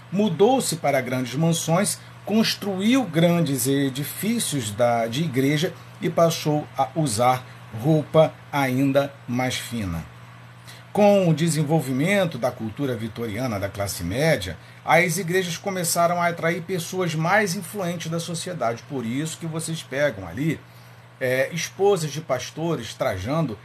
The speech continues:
as melhores grifes, as melhores marcas, os pastores com os melhores ternos,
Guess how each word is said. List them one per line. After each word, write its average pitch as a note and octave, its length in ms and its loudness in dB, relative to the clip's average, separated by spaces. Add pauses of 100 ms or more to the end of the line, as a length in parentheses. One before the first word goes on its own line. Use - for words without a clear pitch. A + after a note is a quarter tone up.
(240)
as C3 240 0
melhores D3 600 0
grifes, B2+ 560 -6
as G2 160 -8
melhores B2 520 -2
marcas, C#3 500 -4
os B2 100 -12
pastores A2 600 -8
com G#2 120 -12
os G2+ 120 -8
melhores G#2+ 540 0
ternos, C#3 440 -4